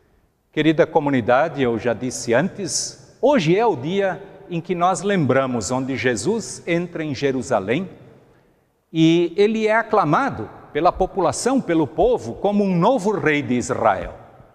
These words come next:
Porque, na verdade, eles realmente estavam esperando um rei, não um salvador.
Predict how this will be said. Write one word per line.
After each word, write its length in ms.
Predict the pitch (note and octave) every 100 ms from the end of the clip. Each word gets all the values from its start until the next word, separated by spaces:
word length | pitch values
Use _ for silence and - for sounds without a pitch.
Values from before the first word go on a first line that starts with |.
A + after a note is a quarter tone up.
| _ _ _ _ _ _ _ -
Porque, 300 | B2+ - C3+
na 160 | D3
verdade, 720 | F3+ D#3+ A2 C3+ F#3+ E3 G3+ F#3
eles 600 | F3+ G#3+ A3 - - - - _
realmente 640 | - - C4 G#3+ F#3+ A#3+ G#3
estavam 560 | - - F3+ F#3 G3
esperando 720 | F#3 - - D#3+ D3+ B3+ C3+ C#3+ D#3+
um 220 | D3+ B2+
rei, 560 | G2+ C3 A#2+ - - - - _ _ -
não 260 | G#3 E4 D4+
um 140 | D#3+
salvador. 760 | - C#3 A#2+ A#2+ F#2+ G2+ E2